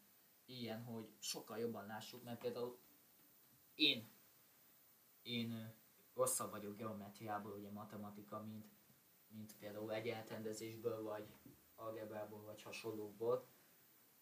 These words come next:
De ez így van jól, va-, nem mindenki, nem ért,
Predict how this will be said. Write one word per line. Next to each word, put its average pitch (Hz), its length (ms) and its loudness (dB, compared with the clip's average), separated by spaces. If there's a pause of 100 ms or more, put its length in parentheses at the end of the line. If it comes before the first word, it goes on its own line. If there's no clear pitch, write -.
(1300)
De 156 140 12
ez 151 140 12
így 151 220 10
van 117 180 12
jól, 143 420 10 (180)
va-, 117 380 6
nem 123 120 -2
mindenki, 107 580 -2 (260)
nem 120 240 -4 (300)
ért, 113 280 -2